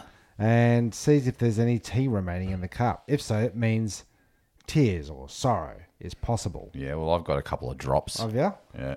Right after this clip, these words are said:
Speaker 1: Okay, so I think, um, yeah, I've got some drops there too,
Speaker 2: <laughs>
Speaker 1: mate.
Speaker 2: Yeah,
Speaker 1: Shit.
Speaker 2: so
Speaker 1: Oh,
Speaker 2: that's
Speaker 1: fuck.
Speaker 2: accurate. <laughs>
Speaker 1: So again, if there's undissolved sugar in the bottom of the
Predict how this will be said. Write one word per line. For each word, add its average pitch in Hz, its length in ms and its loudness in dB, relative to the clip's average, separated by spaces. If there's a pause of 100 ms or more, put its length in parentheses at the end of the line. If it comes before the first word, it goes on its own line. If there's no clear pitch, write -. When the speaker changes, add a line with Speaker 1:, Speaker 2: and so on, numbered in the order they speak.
Speaker 1:
Okay, 117 260 -2
so 117 500 0 (500)
I 113 40 -14
think, 113 360 -4
um, 107 640 0 (680)
yeah, 90 280 2
I've 98 80 2
got 92 120 2
some - 140 -8
drops - 280 -4
there 87 100 2
too, 90 280 2
Speaker 2:
<laughs> 85 40 -2
Speaker 1:
mate. 90 240 0
Speaker 2:
Yeah, - 120 -4
Speaker 1:
Shit. 95 260 2
Speaker 2:
so 85 100 -4
Speaker 1:
Oh, - 60 2
Speaker 2:
that's 78 220 0
Speaker 1:
fuck. - 180 -10
Speaker 2:
accurate. 71 400 0 (140)
<laughs> - 140 -6
Speaker 1:
So 135 140 4
again, 110 500 8 (720)
if 110 260 -4
there's 127 280 2
undissolved 117 840 2
sugar 175 400 4
in 92 120 0
the 90 80 0
bottom 90 280 -4
of 82 60 -6
the 82 100 -6